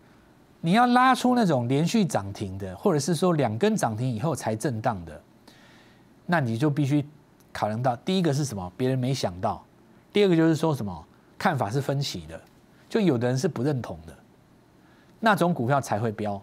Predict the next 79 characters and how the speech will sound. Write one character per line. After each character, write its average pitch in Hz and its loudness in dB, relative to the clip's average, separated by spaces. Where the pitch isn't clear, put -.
妖 180 2
魔 156 2
鬼 104 -4
怪。 95 -10
这 233 0
个 190 6
我 151 6
要 160 4
跟 160 2
各 156 2
位 156 6
讲 92 -6
哦。 87 -14
好， 127 0
那 190 4
我 170 2
们 151 0
现 180 2
在 175 4
来 151 0
看 147 -2
一 135 -2
下 143 0
今 139 -4
天 139 0
的 - -2
新 127 -6
闻 104 -6
，M 131 -4
C 160 -2
U 170 4
下 156 2
季 147 -2
再 139 0
传 113 -6
涨 104 -10
升， 113 -6
盛 196 2
群 117 -2
说 135 -2
要， 123 0
当 156 2
然 139 2
这 143 2
个 127 0
联 135 0
电 175 2
集 131 0
团 117 -2
还 120 -4
是 127 -4
我 117 -10
们 113 -4
说 143 2
集 131 -2
团 139 2
股 117 -4
当 120 -2
中 131 0
最 170 2
近 143 0
最 139 0
活 113 -2
泼 117 -6
的 107 -6
嘛。 87 -10
那 135 -2
今 143 0
天 202 4
我 208 4
们 143 0
来 139 0
看 143 0
到 135 2
创 131 -2
新 117 -4
高 104 -6
了 90 -12
哦。 - -18